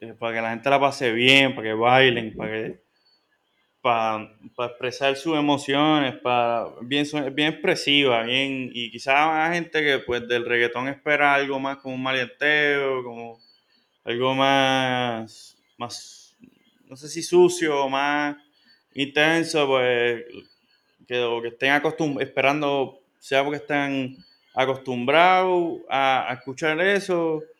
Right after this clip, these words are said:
pues quizás lo ven, no lo, no lo ven eso como algo, como que, como no es tan intenso,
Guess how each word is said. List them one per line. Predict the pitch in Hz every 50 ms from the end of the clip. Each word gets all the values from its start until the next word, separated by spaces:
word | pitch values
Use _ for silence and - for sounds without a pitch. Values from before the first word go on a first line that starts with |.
| _ _ _ _ _ _ _ _
pues | - 131 127
quizás | - 135 127 - 139 135 139 143
lo | 143 143 139 143
ven, | 143 147 147 143 139 139 135 123
no | 127 127
lo, | 131 131 113 82
no | 120 117 117 117 113 120 127 127 131
lo | 135 139 135 120 - -
ven | - 117 131 139 143
eso | 151 160 165 160 160 - 156 143
como | 143 139 139 135 131
algo, | 131 135 131 135 135 135 135 127 120 120 117 - -
como | - 120 123 120 117 113 113
que, | 113 113 113 113 117 110 - - - _ _ _ _ _ _ _ -
como | 117 120 120
no | 131
es | 135 135
tan | - 165 170
intenso, | 175 170 - - 202 196 196 190 196 - 185 180 175 175 170 165 165 160 160 156 151 151 143 139